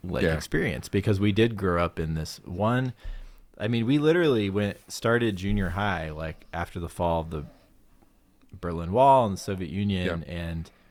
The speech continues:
Speaker 1: we were graduating college the year of nine eleven. So our entire formative years were this weird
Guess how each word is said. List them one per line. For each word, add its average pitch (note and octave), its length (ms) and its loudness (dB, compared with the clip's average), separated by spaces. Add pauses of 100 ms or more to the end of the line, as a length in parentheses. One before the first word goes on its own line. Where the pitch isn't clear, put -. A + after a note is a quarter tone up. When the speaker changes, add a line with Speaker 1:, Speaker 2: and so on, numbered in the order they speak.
(500)
Speaker 1:
we F#2+ 240 0
were E2+ 480 0 (260)
graduating F#2 460 0
college F2 560 0
the F2 100 -2
year E2 240 -2
of D#2+ 60 -4
nine D#2+ 200 -4
eleven. D2+ 440 -6
So E2+ 280 -6
our G#2 280 2 (460)
entire C#3 440 0
formative G#2 580 0
years F2 460 0
were E2+ 180 -4
this D#2+ 280 -6
weird G#2+ 580 -2